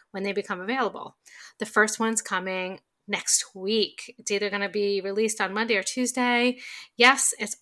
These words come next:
all for free, so sign up with the link in the show notes. And also, if it feels aligned, could you please take a few moments to give me a five-star rating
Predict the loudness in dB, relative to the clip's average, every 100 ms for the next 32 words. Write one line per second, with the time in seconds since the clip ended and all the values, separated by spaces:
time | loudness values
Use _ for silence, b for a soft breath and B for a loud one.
0 | 0 2 2 0 0 4 4 4 0 2
1 | 2 4 0 -2 -2 0 2 2 -2 -2
2 | -2 -2 -4 -6 -6 -6 -8 _ -16 -4
3 | 0 2 2 4 4 2 B B -2 -2
4 | -2 0 2 4 4 4 4 2 -2 -4
5 | -6 -4 0 0 -2 -6 -4 0 2 2
6 | 0 -2 -4 -6 -6 -6 -8 -18 -6 -2
7 | 0 2 2 0 -2 -6 -4 -4 -4 -8
8 | -6 2 4 6 4 0 0 2 2 2
9 | 2 0